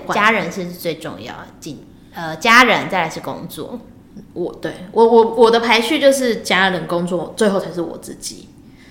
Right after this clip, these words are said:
Speaker 2: 嗯。
Speaker 1: 所以前几天我也在分享说，呃，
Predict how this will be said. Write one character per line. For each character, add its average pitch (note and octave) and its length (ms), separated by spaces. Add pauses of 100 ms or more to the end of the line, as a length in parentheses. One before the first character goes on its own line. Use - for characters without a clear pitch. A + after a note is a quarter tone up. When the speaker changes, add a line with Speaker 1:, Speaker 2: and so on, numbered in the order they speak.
(140)
Speaker 2:
嗯。 E3+ 40
Speaker 1:
所 A3 140
以 C#4 380
前 A3+ 320
几 C4 160
天 A#3+ 200
我 A#3+ 80
也 G#3 60
在 G#3+ 160
分 G3+ 260
享 F3+ 300
说， D#3+ 920 (240)
呃， D#3 360